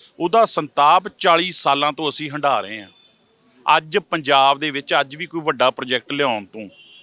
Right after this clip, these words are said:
ਡਰਦੇ ਆ ਲੋਕ। ਜਿਹੜੇ ਬਿਜ਼ਨਸਮੈਨ ਆ, ਅੱਜ ਪੰਜਾਬ ਦੇ ਵਿੱਚ ਕੋਈ ਅੱਛਾ ਪ੍ਰੋਜੈਕਟ ਕਿਉਂ ਨਹੀਂ ਆ ਰਿਹਾ? ਜਦੋਂ ਪੰਜਾਬ ਦੇ ਹਾਲਾਤ ਸੁਧਰਨ ਲੱਗਦੇ ਆ,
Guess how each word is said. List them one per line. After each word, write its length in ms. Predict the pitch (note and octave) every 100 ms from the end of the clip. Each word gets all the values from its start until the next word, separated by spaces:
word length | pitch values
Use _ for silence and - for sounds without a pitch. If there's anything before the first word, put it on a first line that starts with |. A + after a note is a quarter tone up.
| - _ _ _ _ _
ਡਰਦੇ 680 | G2 _ B2+ A2 A2 C3 A2
ਆ 60 |
ਲੋਕ। 380 | C3+ A#2+ G2 _ _ _ _ _ _ _ -
ਜਿਹੜੇ 160 | C3
ਬਿਜ਼ਨਸਮੈਨ 720 | C#3+ A2+ G#2+ C#3+ - B2 A2+ G#2+
ਆ, 180 | C3+ D#3 _ -
ਅੱਜ 100 | C#3
ਪੰਜਾਬ 420 | C#3+ D3+ C3 C3+ C3+
ਦੇ 80 |
ਵਿੱਚ 160 | D3 C#3
ਕੋਈ 140 | D#3
ਅੱਛਾ 220 | D#3 - D3
ਪ੍ਰੋਜੈਕਟ 360 | D3 C#3+ -
ਕਿਉਂ 240 | C#3 D#3+ F3
ਨਹੀਂ 140 | E3
ਆ 100 | A#2+
ਰਿਹਾ? 220 | A#2+ A#2 A2+ _ _ _ _ _ _ _ _ _ A#2+
ਜਦੋਂ 300 | B2+ D#3 F3+
ਪੰਜਾਬ 420 | F3+ D#3 D3 C#3+
ਦੇ 120 | E3
ਹਾਲਾਤ 260 | D3 B2+ C3
ਸੁਧਰਨ 520 | - D#3 D#3 D#3+ C3+
ਲੱਗਦੇ 400 | A#2+ G#2+ C3 A#2+
ਆ, 120 | A2